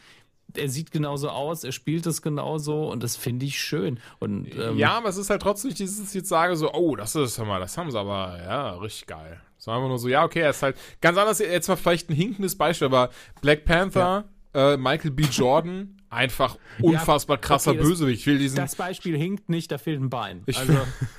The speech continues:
Speaker 1: tut
Speaker 2: Aber
Speaker 1: mir
Speaker 2: weißt du, wie
Speaker 1: leid.
Speaker 2: ich das meine? Es ist so, dieses war halt kein interessant, es war einfach ein komplett monotoner Bösewicht, der einfach böse war, um böse
Speaker 1: Ja,
Speaker 2: zu sein
Speaker 1: klar.
Speaker 2: und böse Scheiße macht.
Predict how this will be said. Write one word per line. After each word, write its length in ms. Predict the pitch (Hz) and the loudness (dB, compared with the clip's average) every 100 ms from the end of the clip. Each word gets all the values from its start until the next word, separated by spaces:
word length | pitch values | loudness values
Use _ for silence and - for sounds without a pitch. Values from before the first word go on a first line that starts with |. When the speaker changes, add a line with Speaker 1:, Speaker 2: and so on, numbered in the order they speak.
| 147 - 147 160 - - 208 - - 170 - | -2 0 -2 -2 -6 -8 -6 -6 -4 -4 0
Speaker 1:
tut 40 | |
Speaker 2:
Aber 180 | - 147 | 4 6
Speaker 1:
mir 0 | 160 | 8
Speaker 2:
weißt 180 | 196 202 | 6 4
du, 40 | |
wie 40 | |
Speaker 1:
leid. 40 | 190 | -2
Speaker 2:
ich 40 | |
das 140 | 185 165 | -2 -2
meine? 240 | 185 208 | 0 2
Es 80 | 175 | 0
ist 120 | 175 | -2
so, 80 | 185 | -2
dieses 260 | 170 165 147 | -2 -2 0
war 100 | 139 | 2
halt 180 | 127 | 2
kein 240 | - 165 180 | 0 -2 -2
interessant, 500 | 170 160 - 156 165 | -4 -6 -2 -2 0
es 60 | |
war 80 | 151 | -2
einfach 160 | 165 160 | -2 -2
ein 80 | 147 | -4
komplett 380 | 143 147 160 | 0 0 0
monotoner 640 | 139 139 175 160 156 160 156 | 0 0 0 0 0 0 0
Bösewicht, 600 | 127 165 175 147 156 - | 0 0 2 0 0 0
der 100 | 139 | -2
einfach 160 | 147 147 | 0 -2
böse 340 | 127 160 170 | 0 0 0
war, 140 | 151 | -4
um 160 | 143 135 | -4 -4
böse 280 | 139 185 165 | 0 2 0
Speaker 1:
Ja, 100 | - | -2
Speaker 2:
zu 80 | 131 | -2
sein 220 | 123 120 | -2 -2
Speaker 1:
klar. 160 | 127 - | -2 -2
Speaker 2:
und 40 | |
böse 200 | 143 143 | -4 -4
Scheiße 400 | - 131 156 - | -2 0 0 -4
macht. 160 | 123 | -6